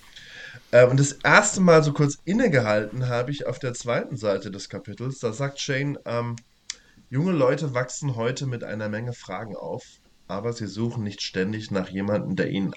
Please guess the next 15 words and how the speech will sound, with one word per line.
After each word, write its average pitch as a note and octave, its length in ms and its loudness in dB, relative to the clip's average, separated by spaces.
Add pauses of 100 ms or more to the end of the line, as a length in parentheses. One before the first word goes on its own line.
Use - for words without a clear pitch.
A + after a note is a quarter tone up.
(100)
alle F2+ 260 0
Antworten F2 560 -4
liefert. E2+ 640 -6 (640)
Manchmal G2+ 400 2
suchen G2 300 -4
sie G2 100 0
auch - 140 0
nach G2 180 -2
Leuten, E2+ 400 2
die G2 140 0
die G#2+ 140 2
Antworten - 500 0
in C#3 100 6
Frage E3+ 340 6
stellen.“ - 400 -6